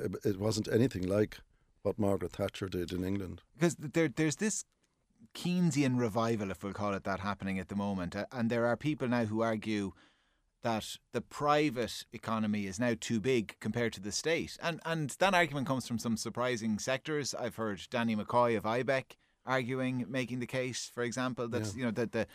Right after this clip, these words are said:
Speaker 2: the private sector is now too big. We need a bigger state with more teachers and more guards and more of everything.
Speaker 1: Well, well, I, I've no,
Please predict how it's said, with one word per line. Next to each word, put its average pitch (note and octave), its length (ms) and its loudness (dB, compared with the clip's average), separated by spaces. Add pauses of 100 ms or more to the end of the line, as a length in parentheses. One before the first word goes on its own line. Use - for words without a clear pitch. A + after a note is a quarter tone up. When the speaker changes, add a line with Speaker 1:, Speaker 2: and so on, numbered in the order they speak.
(180)
Speaker 2:
the A2 80 -6
private C3 360 4
sector B2 220 0
is G#2 80 -2
now A2+ 160 2
too B2 180 -2
big. A2+ 160 0
We A#2+ 200 4
need B2 460 2 (280)
a A#2+ 80 -2
bigger A2 340 0
state - 460 0 (320)
with B2 160 -4
more D#3 260 4
teachers G#2+ 480 -2
and G2+ 120 -2
more C#3+ 200 2
guards G#2+ 480 2
and G2 240 -2 (120)
more B2+ 320 0
of A#2+ 100 0
everything. C3 400 -4
Speaker 1:
Well, B2+ 300 4
well, - 20 6
I, E3+ 260 8
I've D#3+ 140 6
no, D#3+ 140 6